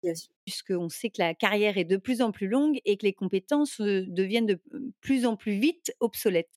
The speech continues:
Speaker 2: surtout à, à l'heure de chat G P T maintenant. <laughs>
Speaker 1: Oui, oui, c'est, c'est ça, heu, avec le, l'intelligence artificielle, la robotisation, heu,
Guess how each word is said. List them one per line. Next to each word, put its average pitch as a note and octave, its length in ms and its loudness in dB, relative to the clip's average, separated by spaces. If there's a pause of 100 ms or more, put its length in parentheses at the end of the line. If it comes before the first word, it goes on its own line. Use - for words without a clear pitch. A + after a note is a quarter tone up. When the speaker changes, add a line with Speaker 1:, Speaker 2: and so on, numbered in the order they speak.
Speaker 2:
surtout A#3+ 420 0
à, F3 160 2
à F3 180 -4
l'heure G3+ 160 2
de G3 120 2 (140)
chat G#3+ 160 2
G G#3 120 2
P G3+ 140 0
T A3 120 0
maintenant. F3+ 320 -4 (340)
<laughs> - 580 0 (120)
Speaker 1:
Oui, F#4 80 -4 (160)
oui, G#4 500 -2
c'est, A4 360 4
c'est A3 180 2
ça, - 160 2 (100)
heu, F#3+ 460 4
avec G3 280 0
le, F3+ 460 4
l'intelligence G3+ 720 0
artificielle, G3 720 0
la G3 120 4
robotisation, G3+ 1080 0
heu, D#3+ 400 -2